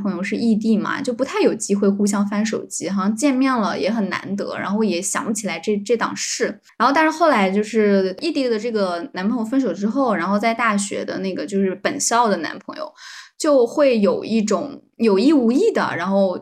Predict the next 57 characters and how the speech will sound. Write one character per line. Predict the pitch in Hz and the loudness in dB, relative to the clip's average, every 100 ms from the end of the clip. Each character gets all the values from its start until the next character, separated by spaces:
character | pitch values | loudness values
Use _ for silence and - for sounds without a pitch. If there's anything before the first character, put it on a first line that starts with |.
| - | -6
就 | 339 | -2
是 | |
我 | 302 | 0
们 | 202 | 0
俩 | 262 185 | -2 -2
是 | 196 233 | -4 -4
那 | 226 | -2
种 | 208 175 | -2 -6
觉 | 190 165 | -6 -6
得 | 190 202 190 196 | -2 -2 -2 -4
互 | 202 | -8
看 | 262 - 302 | -10 -6 -4
也 | 202 | -4
无 | 175 208 | -4 -6
所 | - 175 | -4 -2
谓， | 233 277 190 | -2 -2 -2
但 | 226 262 | -4 -4
是 | 262 247 226 - | -2 -2 -4 -6
平 | 226 | -2
时 | 285 | 0
也 | 233 | 0
不 | - 110 | -2 -8
太 | 233 | -6
会 | 262 202 | -4 -4
看， | - 190 170 - | -6 -10 -10 -10
然 | 180 | -10
后 | 202 233 208 - - | -6 -4 -2 -6 -2
有 | 202 180 | 0 2
意 | 269 | 2
无 | 226 202 | 2 4
意 | 247 247 | 4 4
的 | 202 | 2
呢， | 185 175 185 - _ - | -4 -6 -10 -16 _ -8
可 | - 214 220 | -4 -2 -4
能 | 160 247 | -4 -2
会 | 277 | 0
拿 | 214 170 208 | 0 -4 -4
对 | 226 220 | -2 -2
方 | 220 214 | -2 -4
的 | 220 | -4
手 | 220 180 - | -4 -6 -8
机， | - 165 170 180 _ _ | -12 -10 -8 -10 _ _
就 | 233 | -4
是 | 226 208 185 175 | 0 2 0 -2
像 | - 220 196 | -4 -2 0
那 | 190 | -2
种 | 180 180 - - _ | -4 -8 -10 -18 _
人 | - 202 190 | -6 -4 -2
性 | 202 254 | 0 0
的 | 208 | 0
一 | 190 | 0
个 | 220 | 0
小 | 208 160 | -2 -4
游 | 160 156 | -4 -4
戏 | 202 - 254 165 | -4 -4 -4 -4
一 | |
样。 | - - 117 - | -8 -10 -12 -14